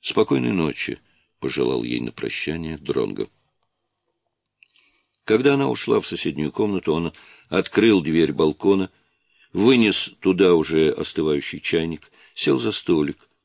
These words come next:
и просидел так часа два. Только в пятом часу утра он отправился в свою спальню. Проходя мимо комнаты, в которой спала гостья, он услышал её тихое посапывание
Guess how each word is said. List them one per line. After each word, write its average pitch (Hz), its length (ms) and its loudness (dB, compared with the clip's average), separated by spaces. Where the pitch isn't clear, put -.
и 117 120 0
просидел 92 520 -4
так 87 200 -8
часа - 360 -8
два. 57 360 -12
Только 95 400 4
в - 120 -6
пятом 78 340 0
часу - 300 -8
утра 87 380 -2
он 78 140 -2
отправился 87 600 -6
в - 80 -12
свою 69 220 -4
спальню. 62 520 -8
Проходя 78 480 2
мимо 73 260 -2
комнаты, 69 540 -2
в - 60 -20
которой 71 320 -2
спала 65 360 -4
гостья, 85 460 -4
он 82 180 -2
услышал 95 500 -4
её 69 160 -2
тихое - 500 -8
посапывание 62 760 -8